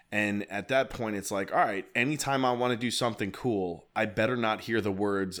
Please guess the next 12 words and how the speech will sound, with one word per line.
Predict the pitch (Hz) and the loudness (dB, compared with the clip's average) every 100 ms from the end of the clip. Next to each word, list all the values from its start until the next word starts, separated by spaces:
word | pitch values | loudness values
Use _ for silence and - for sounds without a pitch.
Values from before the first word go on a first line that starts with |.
| - | -8
"I'm | 98 90 | -6 -4
broke," | 90 107 101 - | 0 2 2 0
out | - 95 | -2 -2
of | 92 | -2
your | 92 | -4
mouths. | 90 95 80 82 | -4 -2 -4 -6
Like, | 95 123 | -6 0
"Hey, | 180 95 | 0 2
I'm | 120 | 0
going | 139 113 | 2 2
to | |
Vegas. | 95 113 87 71 - | 4 2 2 -4 -8